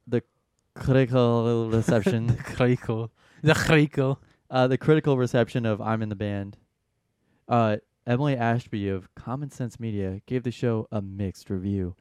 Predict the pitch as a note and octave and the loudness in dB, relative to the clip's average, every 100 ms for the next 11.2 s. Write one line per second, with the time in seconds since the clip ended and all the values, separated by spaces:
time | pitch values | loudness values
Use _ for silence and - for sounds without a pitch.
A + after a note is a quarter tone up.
0 | - A2+ F#2 C#3+ B2+ C3+ A#2+ A2+ G#2+ G#2 | -10 -6 -2 -2 -2 -2 -2 -2 -4 -4
1 | _ - C3+ B2+ - B2 B2+ A#2+ A#2 C3 | _ -4 -2 -2 -2 0 0 -2 -4 -4
2 | C3 - C#3 B2 G#2+ A2 - B2 A#2+ A2 | -4 -2 -2 -2 -4 -8 -4 -4 -4 -6
3 | A2+ G2+ A2 G#2+ A2 G2 G2+ F#2+ F#2 G2+ | -8 -6 -6 -6 -6 -4 -4 -4 -8 -10
4 | G#2+ G2+ - G2+ - G2+ - G#2 G2+ G2 | -8 -10 -10 -14 -10 -12 -10 -10 -8 -4
5 | A#2+ G#2 G2 G2 G2 G2+ - A2 G#2+ G2+ | -2 -2 -4 -8 -8 -10 -8 -6 -4 -4
6 | G#2 - C3+ - A#3+ - - B4 - A#3+ | -6 -8 -12 -2 -2 -2 0 2 4 4
7 | - C#3+ C#3+ D3 C3+ B2+ B2 A#2 A2+ A#2 | 4 4 4 4 4 4 2 2 0 0
8 | A#2 A2 G#2 - - B2+ A#2+ B2+ A#2+ A#2+ | 2 2 -2 -8 -2 0 0 -2 0 0
9 | - A#2+ A2 G#2 A#2 G#2 G#2+ G2 - - | 0 0 0 -2 -6 -4 -4 -4 -8 -14
10 | A2+ G#2 G2 G2+ F#2+ F#2 - G2 F#2 F#2 | -10 -10 -10 -10 -8 -12 -14 -14 -12 -12
11 | - - | -14 -20